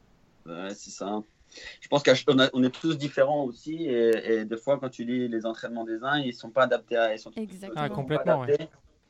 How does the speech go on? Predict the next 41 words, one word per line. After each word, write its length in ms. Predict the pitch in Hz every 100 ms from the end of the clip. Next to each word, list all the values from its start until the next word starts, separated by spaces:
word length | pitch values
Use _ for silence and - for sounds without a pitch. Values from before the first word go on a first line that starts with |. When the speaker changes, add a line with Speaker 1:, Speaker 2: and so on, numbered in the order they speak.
| _ - -
Speaker 1:
Et, 840 | 85 107 107 101 101 101 98 -
et 40 | 113
je 100 | 117
pense 200 | 175 165
que 100 | -
j'ai 140 | 135
besoin 460 | 120 131 131 156 156
de, 200 | 123 113
de, 440 | 107 110 110 110
de 140 | 107 117
moins 220 | 127 151
d'entraînement, 760 | 139 - 135 127 139 170 165
euh, 40 | -
parce 220 | 120 -
que 140 | - - -
j'ai, 640 | - 104 107 107 104 98 98 104 - - - _ _
peut-être 220 | - 131
que 60 | 117
j'ai 120 | 110
une 100 | 110
base 200 | 110 117
aussi 260 | 110 - 113
qui 80 | -
est 40 |
pas 140 | 104 101
mauvaise, 420 | 107 131 175 139
mais, 240 | 117 113
euh, 120 | 110 107 104
aussi 240 | 110 143
parce 160 | 120 117
que 100 | 110
j'ai, 240 | 101 104
j'ai 160 | 98 104
surtout 360 | 104 - 123 135
pas 100 | 123
envie 160 | 117
de 60 | 113
me 60 |
blesser. 300 | 92 110 - 98 185 -
Speaker 2:
Mhm. 260 | 220 208 202
Speaker 3:
Ouais. 160 | 147 131